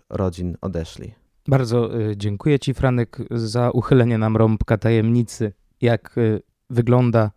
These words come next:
Speaker 2: czas Wszystkich Świętych w życiu kleryka, ale też, y, za osobiste doświadczenie przeżywania tego czasu u ciebie. Dziękuję.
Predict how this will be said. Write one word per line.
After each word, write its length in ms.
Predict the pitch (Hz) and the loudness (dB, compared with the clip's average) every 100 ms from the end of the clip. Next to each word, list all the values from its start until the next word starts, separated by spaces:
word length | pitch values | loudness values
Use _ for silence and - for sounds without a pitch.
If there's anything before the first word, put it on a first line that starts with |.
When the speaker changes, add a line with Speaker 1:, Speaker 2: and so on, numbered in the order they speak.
| _ _ _ | _ _ _
Speaker 2:
czas 280 | - 110 - | -2 0 -4
Wszystkich 480 | - 123 - 110 | -6 -6 -6 -10
Świętych 560 | - - 113 - 110 - | -2 2 2 2 -4 -4
w 80 | 113 | -6
życiu 240 | 107 113 117 | -4 -4 -2
kleryka, 520 | 117 123 151 139 123 - | 2 2 2 2 0 -2
ale 240 | - 156 156 | 0 2 2
też, 380 | 156 147 - 127 | 2 0 0 -2
y, 240 | 131 123 | 0 0
za 360 | 120 131 127 - - _ - | 0 2 2 0 -8 _ -4
osobiste 680 | 139 147 139 131 - 127 120 - _ | 0 0 -2 -4 -2 0 0 -6 _
doświadczenie 840 | 123 120 - 107 - 120 117 113 117 _ _ | -2 -2 -4 -8 0 0 2 0 -4 _ _
przeżywania 680 | - - 127 127 117 120 110 | -6 -2 0 2 0 0 -2
tego 260 | 107 101 107 | -4 -6 -4
czasu 420 | - 92 - 98 - | -2 -4 -6 -10 -8
u 80 | - | -8
ciebie. 260 | - 92 - - _ _ - | -6 -8 -10 -20 _ _ -6
Dziękuję. 340 | 117 113 - | -2 -2 -6